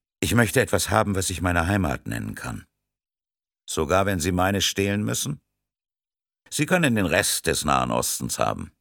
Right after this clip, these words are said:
„Den will ich nicht.“ Eyla Ashford reichte eine Schachtel Zigaretten herum.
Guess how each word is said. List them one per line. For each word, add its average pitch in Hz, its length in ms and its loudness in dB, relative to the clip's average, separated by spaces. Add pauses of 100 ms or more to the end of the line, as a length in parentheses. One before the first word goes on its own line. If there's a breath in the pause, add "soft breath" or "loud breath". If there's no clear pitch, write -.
(1040)
„Den 69 160 0
will 101 140 2
ich 76 140 0
nicht.“ - 340 -8 (1500)
Eyla 95 360 4
Ashford 95 520 0
reichte 98 320 0
eine 90 140 -2
Schachtel 90 380 -4
Zigaretten 76 560 -4
herum. 50 360 -8